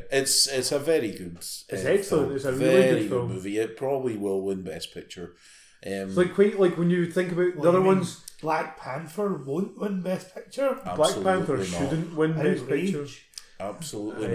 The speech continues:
Speaker 1: not.
Speaker 2: do you think it will?
Speaker 3: No,
Speaker 2: Not that I
Speaker 3: it,
Speaker 2: give a
Speaker 3: it doesn't
Speaker 2: fuck.
Speaker 3: even deserve to be on the list.
Speaker 2: Yeah, I
Speaker 1: No, it
Speaker 2: agree,
Speaker 1: does
Speaker 2: I
Speaker 1: not.
Speaker 2: agree.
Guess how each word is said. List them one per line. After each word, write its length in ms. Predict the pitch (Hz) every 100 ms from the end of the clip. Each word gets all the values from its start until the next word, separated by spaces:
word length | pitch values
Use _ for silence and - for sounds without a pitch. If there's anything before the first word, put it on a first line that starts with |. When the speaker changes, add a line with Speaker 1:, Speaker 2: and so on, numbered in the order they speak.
| -
Speaker 1:
not. 120 | -
Speaker 2:
do 20 | 156
you 20 |
think 140 | 160 156
it 80 |
will? 400 | 147 175 208 196 -
Speaker 3:
No, 360 | 143 117 123
Speaker 2:
Not 120 | 165
that 100 | 170
I 60 | 135
Speaker 3:
it, 80 | 185
Speaker 2:
give 140 | 170 131
a 40 |
Speaker 3:
it 60 | 185
doesn't 160 | 202
Speaker 2:
fuck. 80 | 196
Speaker 3:
even 180 | 190 175
deserve 320 | 156 147 143
to 60 | 135
be 100 | 127
on 120 | 123
the 80 | 117
list. 260 | - 135 139
Speaker 2:
Yeah, 200 | 127 131
I 40 |
Speaker 1:
No, 80 | 110
it 60 |
Speaker 2:
agree, 100 | 104 113
Speaker 1:
does 160 | 92
Speaker 2:
I 40 | 95
Speaker 1:
not. 100 | 101
Speaker 2:
agree. 280 | - 110